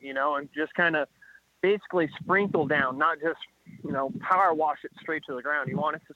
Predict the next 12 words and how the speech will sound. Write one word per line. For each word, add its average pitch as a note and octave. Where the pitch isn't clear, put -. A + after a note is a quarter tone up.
fan E3
and -
just -
kinda D#3
come A#3
down G3+
like F3
a D#3+
nice E3
little E3+
rain, D#3
and B2+